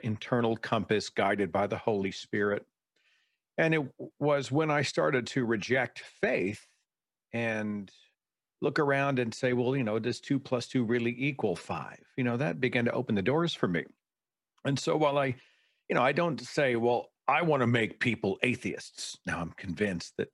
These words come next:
people are better off without theistic religion, certainly. My big thing is I just want people to give themselves permission to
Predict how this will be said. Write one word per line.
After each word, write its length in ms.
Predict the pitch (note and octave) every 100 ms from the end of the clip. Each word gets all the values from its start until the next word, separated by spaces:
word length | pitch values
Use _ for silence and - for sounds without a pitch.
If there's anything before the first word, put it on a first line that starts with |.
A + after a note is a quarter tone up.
| -
people 300 | F#2 - D#2+
are 80 |
better 320 | C#2 E2+ D2+ D#2
off 220 | D2 -
without 360 | E2+ D2+ D#2 D2+
theistic 560 | - F#2 F#2 - F2 -
religion, 440 | D#2+ F#2 - E2+
certainly. 460 | - G2 E2+ F2 F#2 _ _ _ _ _ -
My 120 | C#3+
big 220 | C#3+ A3
thing 220 | - C#3
is 220 | C3 C3 C#3+
I 100 | F3
just 220 | E3+ -
want 180 | C3+ B2
people 240 | C#3 C3
to 60 | B2
give 220 | A#2 A#2
themselves 480 | B2 A2 - A2 -
permission 840 | - A#2 A2+ F#3 - G#2+ A#2+ C3
to 480 | - C3+ C3 B2+